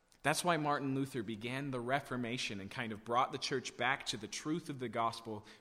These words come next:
with this statement, "The Christian life is one of continual repentance." The greatest way to interfere in progress in the Christian life is to stop repenting,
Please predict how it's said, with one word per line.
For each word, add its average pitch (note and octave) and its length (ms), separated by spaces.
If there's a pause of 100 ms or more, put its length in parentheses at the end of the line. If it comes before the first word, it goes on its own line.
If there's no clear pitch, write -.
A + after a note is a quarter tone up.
with G2+ 200
this C3+ 160
statement, A2 480
"The F#2+ 80
Christian - 400
life G#2+ 260
is G#2 100
one G2+ 140
of F#2 100
continual G2 480
repentance." - 640 (1200)
The G#2 80
greatest D#3 380
way C#3+ 120
to C3 100
interfere B2 400
in G#2+ 100
progress A2+ 440
in A2 40
the G2+ 60
Christian - 300
life G2 220
is - 120
to - 80
stop - 360
repenting, - 420